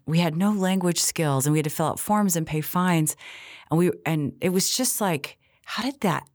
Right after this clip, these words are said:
like, I look back and go, "How did we do that?" And I realized somewhere there was, like, this favor that was sitting on us. 'Cause at any one of those moments, we could have been like, "Let's go back home and study maybe Spanish for a little bit." Or we got into this city and, you know,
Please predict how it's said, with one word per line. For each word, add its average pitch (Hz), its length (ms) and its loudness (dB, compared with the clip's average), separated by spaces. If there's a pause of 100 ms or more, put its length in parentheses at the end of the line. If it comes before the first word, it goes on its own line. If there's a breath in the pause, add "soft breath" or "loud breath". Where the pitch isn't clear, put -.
(160)
like, 170 140 -2
I 185 80 0
look 208 200 -2
back 196 180 -2
and 180 100 -4
go, 165 80 0
"How 190 180 -2
did 233 120 0
we 214 140 4
do 190 400 -2
that?" 107 320 0
And 165 80 2
I 165 80 4
realized 165 640 2 (520 loud breath)
somewhere 226 480 2
there 180 120 2
was, 160 160 2
like, 147 200 -2
this 143 220 0
favor 147 600 0
that 123 180 2
was 117 120 -2
sitting 147 420 0
on 190 220 -4
us. 196 360 -4
'Cause 170 180 0
at 180 120 2
any 240 200 4
one 170 200 2
of 170 80 0
those 139 200 0
moments, 143 320 2
we 143 80 -2
could - 120 -6
have 180 100 2
been 147 100 0
like, 139 240 0 (440 loud breath)
"Let's 240 140 -4
go 220 100 -4
back 151 200 -4
home 147 140 2
and 123 120 0
study 113 400 -2
maybe 113 240 0
Spanish 214 500 0
for 104 120 -8
a 107 40 -4
little 104 200 -6
bit." 52 260 -12
Or 131 240 0 (560 loud breath)
we 170 100 2
got 202 220 0
into 185 220 -2
this 156 160 0
city 208 580 2
and, 147 240 2
you 170 80 4
know, 131 220 0